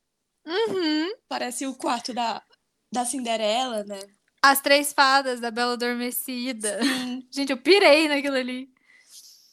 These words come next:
Speaker 2: Eu acho que, que é isso, eu acho que, que, que teve um cuidado e a gente precisa levar isso em consideração. Acho que isso conta muito. A gente viu o esforço deles em ter um cuidado com a obra e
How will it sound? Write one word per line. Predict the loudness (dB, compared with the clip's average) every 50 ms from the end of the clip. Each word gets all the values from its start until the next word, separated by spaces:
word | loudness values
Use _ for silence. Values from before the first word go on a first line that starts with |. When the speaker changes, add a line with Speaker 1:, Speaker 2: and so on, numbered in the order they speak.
| _ _ -4
Speaker 2:
Eu | 2 4
acho | 4 4 4 2 -4
que, | -4 -4 -4 -4
que | -4 -4 0 0
é | 0 0
isso, | 0 -2 -4 -6 -6 -4
eu | -4
acho | -6 -6 -8 -10 -14
que, | -10 -6 -4 -4 -4 -4 -6 -8 _ -16 _ _ _ _ _ _ _ -12
que, | -12 -10
que | -8 -8 -6 0
teve | 2 2 2 2 0
um | -2 -2
cuidado | -2 -2 -2 2 4 6 6 6 4 4 2 2
e | 4 4
a | 2
gente | 2 0 -4 -2 0
precisa | 0 0 0 0 -2 -2 -2 -2 -2 -2 -4 -2
levar | 2 2 4 6 6 4 4 4
isso | 2 -2 -2 -4
em | -6
consideração. | -6 -6 -6 -4 -4 -4 -2 -2 0 0 0 -2 -2 -2 -2 -2 -4 -4 -6 -12 _ _ _ _ _ _ _ _ _ _ -6
Acho | -4 -2 -2 -2 -2
que | 0 0
isso | 0 0 -2
conta | -4 -6 -6 -4 -2 -2
muito. | -2 0 0 -2 -2 -2 -2 -4
A | -4
gente | -2 -2 -2 -2 -4 -6
viu | -4 -2 -2 -2 0
o | -2 -2 0
esforço | 0 0 2 2 2 2 2 0 2
deles | 2 2 2 2 0 -2 -4
em | -4 -4
ter | -2 0 0 0
um | 0 -2
cuidado | -6 -6 -6 -2 0 2 2 2 0 -2 -8 -12 _ _ -20 -20 _ _ _ -20 -20 _ -2
com | 0 2 2 4 4
a | 4 4 4 4
obra | 2 2 0 -2 -4 -4 -4
e | -4 -6